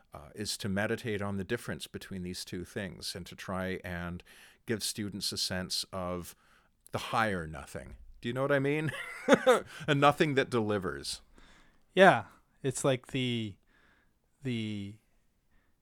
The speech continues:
Speaker 2: the infinitely more nothing,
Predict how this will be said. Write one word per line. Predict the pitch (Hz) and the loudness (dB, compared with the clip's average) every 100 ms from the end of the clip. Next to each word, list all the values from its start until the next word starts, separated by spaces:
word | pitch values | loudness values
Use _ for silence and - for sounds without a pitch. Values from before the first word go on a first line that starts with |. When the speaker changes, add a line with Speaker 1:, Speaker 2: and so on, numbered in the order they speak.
| _ | _
Speaker 2:
the | 123 - | -10 -2
infinitely | 143 139 - 131 120 123 | 0 0 0 0 0 -2
more | 113 123 123 98 90 - _ | 0 2 0 0 -4 -12 _
nothing, | 104 85 - 90 98 | -8 -6 -8 -12 -14